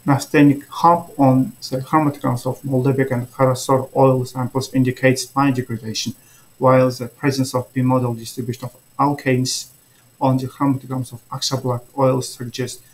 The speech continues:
lacustrine or land plant sourced oils. Next, let me show you how biodegradation and the environmental condition of the organic matter affect the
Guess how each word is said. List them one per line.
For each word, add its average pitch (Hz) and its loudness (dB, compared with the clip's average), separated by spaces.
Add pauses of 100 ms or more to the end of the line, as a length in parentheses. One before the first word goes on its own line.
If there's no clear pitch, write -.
(220)
lacustrine 127 -6 (540)
or 131 0
land 143 0
plant 123 -2
sourced 120 -12
oils. 117 -8 (420)
Next, - -6 (400)
let 190 0
me 185 0
show 143 0
you 123 0
how 156 0 (420)
biodegradation 127 -2
and 123 -6
the - -10
environmental 120 -2
condition 131 -6
of - -10
the 160 -10
organic 147 -4
matter 160 -10 (480)
affect 143 -10
the 131 -4